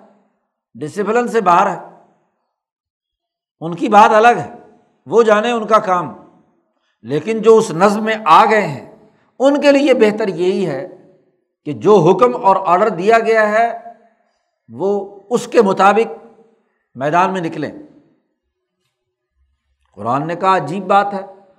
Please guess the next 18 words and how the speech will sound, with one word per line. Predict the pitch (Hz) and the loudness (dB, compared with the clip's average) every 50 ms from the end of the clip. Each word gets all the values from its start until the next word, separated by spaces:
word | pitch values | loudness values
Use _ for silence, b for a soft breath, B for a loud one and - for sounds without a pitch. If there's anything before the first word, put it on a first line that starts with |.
| _ - | _ -8
لو | 107 123 156 190 185 | -2 2 2 2 2
کان | - 196 196 202 202 | 4 4 4 4 4
عرضا | 202 175 170 190 190 196 190 202 214 208 208 - | 4 4 4 4 4 4 4 4 2 0 0 0
قریبا، | 220 202 202 214 220 220 220 214 208 214 - - - - - - _ _ _ _ _ _ _ _ _ _ _ _ - | 0 2 2 2 2 4 4 4 2 0 -4 -12 -18 -20 -20 -20 _ _ _ _ _ _ _ _ _ _ _ _ -6
اگر | 139 156 180 208 214 185 160 | -2 0 2 2 2 2 0
مال | 147 147 147 156 180 208 214 202 - | 0 2 4 4 4 4 2 0 -2
قریب | 214 196 190 208 220 202 196 | -2 0 0 0 0 0 0
کا | 226 226 | 2 2
ہوتا، | 190 170 165 - - 196 190 175 151 120 - - - - - _ _ _ _ _ _ _ _ _ _ _ _ _ _ _ _ _ _ _ _ _ _ _ _ _ _ _ _ _ _ _ _ _ _ _ _ _ _ _ _ _ _ _ _ _ _ _ _ _ _ _ _ _ _ - | 4 2 2 0 0 2 2 2 0 -2 -4 -10 -16 -20 -20 _ _ _ _ _ _ _ _ _ _ _ _ _ _ _ _ _ _ _ _ _ _ _ _ _ _ _ _ _ _ _ _ _ _ _ _ _ _ _ _ _ _ _ _ _ _ _ _ _ _ _ _ _ _ -2
وسفرا | 123 156 185 - - 208 208 175 190 220 220 220 220 220 214 - - | 0 2 2 4 4 4 4 6 6 6 6 4 4 0 -2 0 2
قاصدا، | 202 196 208 202 202 220 220 220 220 202 160 - - - - - - _ _ _ _ _ _ _ _ - | 4 4 4 4 2 0 2 2 2 0 -2 -6 -14 -18 -20 -20 -20 _ _ _ _ _ _ _ _ 2
اور | 180 214 220 - - | 2 4 2 2 0
قریب | 202 202 202 214 226 240 208 196 | 2 2 4 4 2 0 0 0
کا | 233 226 | 0 0
سفر | 226 - 202 165 214 214 | 2 0 0 2 0 0
ہوتا، | - - 180 180 - 202 196 170 131 - - - - - _ _ _ _ _ _ _ _ _ _ _ - | 0 -2 -2 -2 0 0 0 0 -2 -6 -10 -16 -20 -20 _ _ _ _ _ _ _ _ _ _ _ -8
تو | 160 147 | -6 -6
لاتبعوک، | 131 127 143 160 - - - - - 185 160 165 151 143 147 147 143 135 - | -4 -2 0 0 0 -2 -4 -6 -4 -2 -2 -2 -2 -2 -4 -8 -10 -10 -8